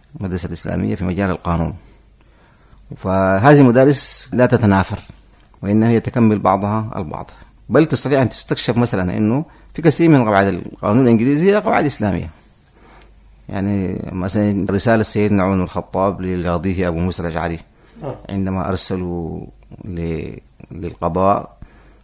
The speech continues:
Speaker 1: وكتب له رسالة مشهورة جدا بيسموها الرسالة العمرية، فيها قواعد في قانون الإثبات،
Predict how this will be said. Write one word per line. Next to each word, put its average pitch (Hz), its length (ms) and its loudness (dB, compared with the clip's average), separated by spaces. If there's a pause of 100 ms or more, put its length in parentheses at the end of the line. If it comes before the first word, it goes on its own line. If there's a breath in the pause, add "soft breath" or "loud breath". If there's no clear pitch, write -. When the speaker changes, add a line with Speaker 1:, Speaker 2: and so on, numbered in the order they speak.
Speaker 1:
وكتب 98 320 -6
له 98 160 -2
رسالة 92 600 -2
مشهورة 87 360 -6
جدا 87 320 -4
بيسموها 87 340 -4
الرسالة 85 320 -4
العمرية، 80 460 -4 (400 soft breath)
فيها 123 220 2
قواعد 120 480 2
في 101 80 -4
قانون 90 300 2
الإثبات، 82 380 -2